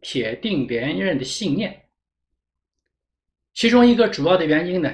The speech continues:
就是很多人迷信外国媒体。他们认为外国媒体都说习近平铁定连任，那外国人说的话是不会错的，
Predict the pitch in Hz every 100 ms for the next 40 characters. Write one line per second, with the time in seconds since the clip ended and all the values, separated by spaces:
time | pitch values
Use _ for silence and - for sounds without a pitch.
0 | - 196 196 - 120 143 185 156 160 147
1 | 151 214 - 240 143 196 262 165 123 123
2 | 113 135 - - _ _ _ _ _ _
3 | _ _ _ _ _ _ _ - 185 202
4 | 185 170 175 - _ _ - 190 240 202
5 | 202 185 202 - 127 202 202 202 196 196
6 | 208 208 190 190 190 196 - 127 190 185
7 | 135 175 208 170 - _ - 175 180 165
8 | 226 190 165 160 180 185 175 175 156 165
9 | 196 190 214 180 - -